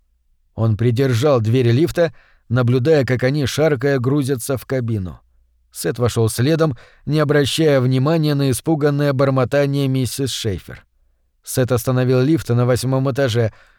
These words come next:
однако супруги, кажется, не заметили, что ехали не вниз, а вверх. «Приехали», объявил Сет. «Выходим».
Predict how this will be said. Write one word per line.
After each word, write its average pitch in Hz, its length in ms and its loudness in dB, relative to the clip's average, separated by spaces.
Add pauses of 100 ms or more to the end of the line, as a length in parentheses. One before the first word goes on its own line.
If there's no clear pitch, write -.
однако 120 400 0
супруги, 135 440 0
кажется, 123 400 -2
не 135 140 -2
заметили, 135 540 0
что 120 180 -4
ехали 127 400 0
не 131 220 0
вниз, 135 360 -2
а 113 160 2
вверх. 107 480 -4 (580)
«Приехали», 123 720 0 (300)
объявил 123 420 2
Сет. - 280 -4 (340)
«Выходим». 139 600 2